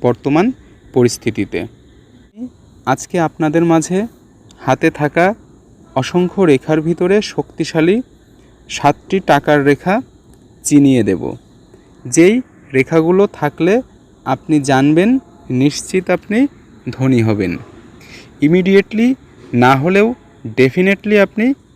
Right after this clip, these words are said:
ধনী হতে চলেছেন। তাই আপনার জন্য রইল অগ্রিম শুভকামনা। এই সাতটি রেখার সাতটি কোনো জাত ব্যক্তির হাতে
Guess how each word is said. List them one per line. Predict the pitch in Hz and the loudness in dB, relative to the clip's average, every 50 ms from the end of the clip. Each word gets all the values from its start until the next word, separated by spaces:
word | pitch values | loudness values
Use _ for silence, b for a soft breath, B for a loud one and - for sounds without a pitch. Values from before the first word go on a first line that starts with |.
| - 117 113 | -12 -10 -4
ধনী | 113 120 131 147 143 | -2 0 2 2 2
হতে | 135 139 143 - 202 233 262 - - - - - | 2 0 0 0 0 -2 -2 -2 -8 -20 -14 -4
চলেছেন। | - 123 110 110 110 - - - 95 95 98 - - - - - - - - - - _ _ - - - - - - | 0 2 2 2 2 0 -2 -4 -6 -6 -6 -10 -16 -20 -20 -20 -20 -20 -20 -20 -20 _ _ -20 -20 -20 -20 -4 2
তাই | 147 151 170 202 247 - - - | 4 4 4 4 0 -4 -6 -4
আপনার | 135 139 - - 160 156 156 156 143 | -4 -4 -4 -4 -2 0 0 0 0
জন্য | 143 151 151 156 170 175 | 0 0 0 2 2 2
রইল | 170 170 175 175 170 190 226 285 285 - - - - 143 139 | 2 2 2 2 2 2 0 0 -2 -6 -16 -8 -2 0 0
অগ্রিম | 139 131 - 156 175 202 247 262 - - - - - - | 0 0 0 0 0 0 0 -2 -6 -10 -20 -20 -16 -8
শুভকামনা। | - - - - 131 123 131 139 131 127 107 101 98 98 98 - 113 - - - - - - - - _ - - _ _ _ _ - | -6 -4 -2 -2 0 0 2 2 2 2 2 2 2 0 -2 -4 -6 -10 -16 -20 -20 -20 -20 -20 -20 _ -20 -20 _ _ _ _ 2
এই | 185 220 247 | 4 4 4
সাতটি | 233 - - 170 165 - - - 196 | 4 2 0 -2 -2 -2 -2 -2 2
রেখার | 175 160 151 - 160 180 190 208 240 - - - - - - | 2 2 2 2 2 2 2 0 0 -4 -14 -20 -16 -14 -6
সাতটি | - - 139 135 - - - 185 208 247 - - _ _ _ - - - - - | -2 0 0 0 -2 -4 -6 -4 -4 -6 -8 -12 _ _ _ -20 -20 -20 -20 -6
কোনো | - 151 160 175 | -2 2 2 4
জাত | 165 143 135 131 - 160 | 4 4 4 2 2 2
ব্যক্তির | 151 151 156 151 - - - 180 160 | 0 0 0 -2 -4 -6 -4 -4 -2
হাতে | 143 151 135 - 175 | -2 -2 -2 -2 -2